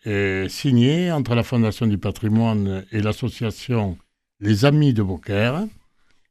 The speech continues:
qui, euh, s'inscrit dans le cadre d'une campagne de souscription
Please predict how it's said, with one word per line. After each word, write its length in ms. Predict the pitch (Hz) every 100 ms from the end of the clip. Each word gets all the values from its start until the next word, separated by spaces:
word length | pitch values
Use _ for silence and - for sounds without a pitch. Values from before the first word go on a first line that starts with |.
| _
qui, 480 | - 160 147 139 123
euh, 460 | 117 110 107 107
s'inscrit 960 | 104 131 127 - - 160 180 190 214 123
dans 200 | 117 123
le 160 | 117
cadre 600 | 117 - 170 151 147 175 -
d'une 480 | 113 113 117 110 101
campagne 460 | 139 143 135 160
de 60 | 117
souscription 720 | - 123 - 98 - 147 185